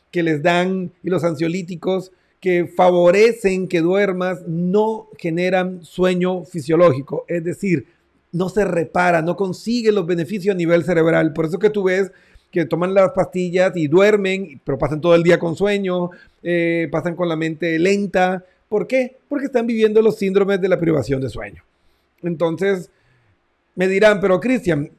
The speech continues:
entonces, si los médicos saben que la mayoría de los medicamentos hipnóticos no son buenos y que no consigues realmente ese sueño fisiológico reparador,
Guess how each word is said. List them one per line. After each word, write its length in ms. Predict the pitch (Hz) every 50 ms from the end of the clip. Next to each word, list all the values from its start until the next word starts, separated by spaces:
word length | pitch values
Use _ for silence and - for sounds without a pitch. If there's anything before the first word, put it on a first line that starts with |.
| _ _
entonces, 260 | - - 147 151 147
si 80 | - 151
los 140 | 143 139 135
médicos 640 | 160 190 226 262 240 202 214 214 208 214 208 208 - _ _ _ _ _ _ _
saben 500 | - 180 175 175 175 180 175 180 190 170
que 360 | - 170 156 151 151 156 160
la 80 | 160 147
mayoría 340 | 156 156 156 156 160 170 180
de 60 | 202
los 80 | 208 196
medicamentos 540 | 196 180 160 170 156 160 160 156 185 175
hipnóticos 720 | 175 160 147 156 160 156 160 160 - 165 170 170 165 - - _ _ _ _ _ _ _ _
no 180 | 170 147 170
son 240 | 165 - 190 185 180
buenos 500 | 170 180 180 180 185 185 185 175 143 - _ _ _ _ _ _ _ _
y 100 | - 151
que 120 | - 180 156
no 140 | 156 160
consigues 500 | 160 196 185 175 - 190 190 180 196 175
realmente 960 | 165 165 160 165 165 165 170 170 170 170 170 - 185 175 175 170 160 160 160 165 -
ese 220 | 165 143 202 180
sueño 240 | - 170 165 185 190
fisiológico 840 | 175 185 143 143 147 151 170 156 180 175 185 180 185 185 170 - _
reparador, 760 | 156 156 170 165 165 165 160 160 156 165 180 185 185 180